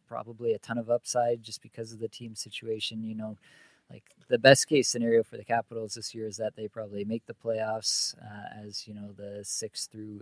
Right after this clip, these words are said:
eighth seed in, in, uh, the conference there. And then, uh, the worst case scenario, like, they're never gonna be w-, the worst team in the league, right? Uh, they're, they're kind of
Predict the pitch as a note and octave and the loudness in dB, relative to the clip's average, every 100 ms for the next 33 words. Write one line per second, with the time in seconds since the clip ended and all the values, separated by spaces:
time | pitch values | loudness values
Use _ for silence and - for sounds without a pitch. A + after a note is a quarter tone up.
0 | - G#2+ - - - A2 A2 A2 G#2+ A2 | -10 -10 -8 -10 -4 -2 0 -2 -4 -6
1 | A2 _ - A#2 A2 A2 - A#2+ _ A#2 | -10 _ -20 -18 -16 -18 -18 -20 _ -20
2 | G#2+ G#2 G#2 A2 G#2 G#2 A#2 A2 - A2 | -20 -18 -16 -12 -12 -12 -12 -12 -12 -12
3 | - A#2 A#2 A2 _ - - _ G#2+ G2+ | -6 -2 -2 -2 _ -20 -20 _ -6 -4
4 | G#2 G#2 G2 G#2 G#2 G2+ G2+ _ _ - | -2 -2 -2 -4 -2 -4 -6 _ _ -18
5 | G#2+ - G#2+ G#2+ A2 - G#2+ - G#2+ G#2 | -16 -16 -14 -12 -8 -2 0 0 -4 -2
6 | G#2 G#2+ G#2 - B2+ B2+ B2 A#2 A2+ G#2 | -2 -2 -4 0 2 4 4 2 -2 -4
7 | G#2 G#2 - A2 G#2 G#2 G2 - G#2 G2 | -6 -8 -12 -10 -6 -4 -4 -6 -6 -8
8 | F#2+ G2 F#2+ F#2+ - A2 G#2+ G#2 - A2+ | -10 -8 -8 -12 -18 -10 -10 -10 -20 -18
9 | C3+ C3 A2+ A2 _ - A2 - B2 B2+ | -18 -12 -10 -10 _ -8 -8 2 4 4
10 | A#2+ | 0